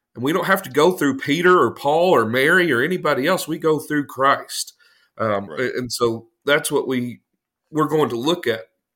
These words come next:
Speaker 1: as we
Speaker 2: Yeah.
Speaker 1: look through this together.
Speaker 2: Yeah, and, and when we look at that Second Corinthians chapter five, verse ten verse, if we stop there, it's really easy to think about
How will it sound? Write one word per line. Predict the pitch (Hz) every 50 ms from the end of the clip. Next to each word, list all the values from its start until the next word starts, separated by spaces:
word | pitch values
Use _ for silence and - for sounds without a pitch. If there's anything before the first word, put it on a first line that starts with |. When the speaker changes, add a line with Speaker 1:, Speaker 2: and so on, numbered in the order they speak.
| _ _ _ _ _ _ _ _ _ _ -
Speaker 1:
as | 135 135 123 117
we | 127 127 120
Speaker 2:
Yeah. | 117
Speaker 1:
look | 139 156 - - - -
through | 127 123 120 113
this | 117 117 110 110 -
together. | - 117 101 120 123 120 98 104 - - - - _ _ _ _ _ _ _ _ _ _ _ _ _ _ _ _ _ _ _ _ _ _ _ _ _ _ _ _ _
Speaker 2:
Yeah, | 131 165 185 156 113 -
and, | - 123 123 117 98 - _ _ _
and | - 113 120 120 120 113 98 - _ _ _ _ _
when | _ 131 139 143
we | 139 131 113
look | 113 117 135 147 - - -
at | - 113 95 - -
that | 95 90 - - -
Second | - - 104 92 92 - 82 80 78
Corinthians | - - 92 82 78 80 82 82 - - 85 76 76 80 -
chapter | - - - - - - 95 87 78 - - 78 -
five, | - _ - 76 69 67 71 71 - _
verse | 73 73 - - - - _
ten | - 95 85 76 76 78 73
verse, | - 76 76 73 73 - - - _ _ _ _ _ _ _ _ _ _ _ _ _ _ -
if | 110 104 -
we | 101 98
stop | - - - - 123 127 139 78 - - - 101 95
there, | 104 110 110 98 - 98 95 104
it's | 101 - 104 101 95 - -
really | - 90 90 90 92 98 90
easy | 78 67 80 82 85 82 - 80 76 76 76 _ - -
to | 80 80 78
think | - - - 95 87 90 90 - -
about | 78 73 - 76 76 76 73 73 76 73 - _ - - -